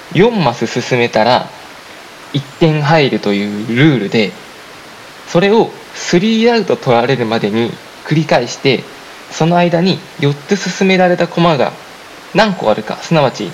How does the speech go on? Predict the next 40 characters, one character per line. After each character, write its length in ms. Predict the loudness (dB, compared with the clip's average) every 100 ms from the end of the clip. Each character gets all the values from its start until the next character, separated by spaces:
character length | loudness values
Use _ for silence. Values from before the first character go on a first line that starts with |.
| 0
何 200 | 2 2
点 240 | 2 2
取 160 | 2 2
れ 80 | 2
た 120 | 0
か、 180 | -2 -4 -10 -20 -20 -8
そ 100 | 0
れ 100 | 2
を 80 | 2
九 300 | 0 0 2
回 240 | 2 0 0
繰 260 | -4 0
り 100 | 0
返 220 | 2 0 0
す 240 | -2 -4 -4 -18 -20 -18
す 240 | -6 -2
ご 120 | 2 2
ろ 100 | 2
く 100 | 0
で 80 |
す 120 | 0 -4
よ 100 | -6
ね。 120 | -6 -10 -20 -20 -20 -20 -20 -20 -20 -20 -20 -20 -20 -20 -20 -20 -20 -20 -20 -20 -2
な 80 | 0
の 120 | 2
で 100 | 2
野 80 | 0
球 300 | 0 0 2
は 240 | 4 2 0 -10 -20 -20 -18
す 220 | -10 -4
ご 120 | -2
ろ 100 | -2
く 100 | -2
に 100 | -4
近 200 | -4 -2
い 40 | -2
ん 40 |
で 80 | -2
す 100 |
よ。 80 | -8